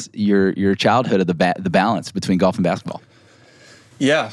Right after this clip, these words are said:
Speaker 2: yeah. So I started off, uh, really young. My dad took me out to the range, just kinda whacked balls around, kinda developed a swing that way, just, just going out, uh, practicing short game, hitting the range.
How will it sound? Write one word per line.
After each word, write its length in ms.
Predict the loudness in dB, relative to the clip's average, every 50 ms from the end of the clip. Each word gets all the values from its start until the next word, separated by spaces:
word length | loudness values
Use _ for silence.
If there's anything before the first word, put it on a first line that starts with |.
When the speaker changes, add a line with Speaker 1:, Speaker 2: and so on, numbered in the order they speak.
| -12 -12
Speaker 2:
yeah. 300 | -6 -2 0 0 0 0
So 460 | -2 -2 0 0 2 2 2 2 0
I 80 | 0 -2
started 360 | -2 -2 -2 0 0 0 0
off, 480 | 0 2 2 0 0 -4 -8 -16 -14 -10 -4
uh, 260 | -2 0 0 2 0 0
really 260 | 0 0 0 0 0 0
young. 420 | 0 0 0 0 0 -2 -2 -2
My 140 | -2 0 0
dad 240 | 2 0 0 0 -2
took 160 | -4 -6 -4
me 80 | -2
out 140 | -4 -4 -4
to 80 | -4 -4
the 120 | -4 -2
range, 540 | -2 -2 -2 0 0 0 0 0 -2 -4 -6
just 180 | -8 -8 -6 -4
kinda 320 | -2 0 0 0 -2 -4 -8 -8 -4
whacked 340 | -2 -2 -2 -2 -4 _ -2
balls 280 | 0 0 0 0 -2
around, 340 | -2 -2 0 0 0 -2 -2
kinda 220 | -2 -2 -2 -2
developed 420 | -2 -4 -4 -2 -2 -2 -2 -2 -6
a 60 | -8
swing 400 | -8 -6 -4 -2 -2 -2 0 0
that 240 | 0 0 0 -2 0
way, 260 | 0 0 0 0 -2
just, 300 | -6 -8 -10 -12 -14 -18 _ -12
just 200 | -10 -8 -4 -2
going 240 | 0 0 0 0
out, 280 | 0 0 0 -2 -4 -6 _ -4
uh, 280 | -2 -2 -2 -2 -4
practicing 380 | -4 -2 -2 -4 -2 -4 -4 -4
short 320 | -4 -2 0 -2 -2 -2
game, 320 | -4 -4 -4 -2 -4 -4 -4
hitting 240 | -4 -4 -4 -4
the 80 | -4 -4
range. 640 | -4 -2 -2 -2 -4 -4 -6 -6 -6 -8 -8 -10